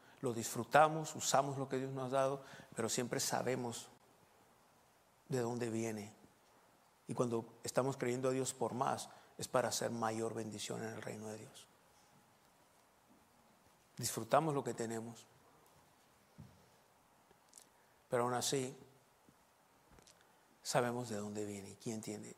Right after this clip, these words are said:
y quién, de quién, quién nos ha dado todo. Y si Dios dice, "Da tanto", damos tanto. Y si Dios dice, "Bendice esto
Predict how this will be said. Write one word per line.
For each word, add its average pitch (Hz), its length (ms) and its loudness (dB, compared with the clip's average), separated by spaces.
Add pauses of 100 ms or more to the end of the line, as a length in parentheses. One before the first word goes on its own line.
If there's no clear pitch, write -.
y 127 60 -14
quién, 117 380 -2
de 117 220 -6
quién, 135 300 -2
quién 156 260 0
nos - 160 -4
ha 120 80 2
dado 107 260 -2
todo. 107 280 -8 (540)
Y - 60 -6
si 120 140 -2
Dios 117 220 -2
dice, 113 240 -4
"Da 117 140 4
tanto", 135 360 -4
damos 110 340 -6
tanto. 113 260 -12 (680)
Y 131 60 -4
si 139 140 0
Dios 127 180 0
dice, 127 200 -2
"Bendice 127 760 -4
esto 131 360 -2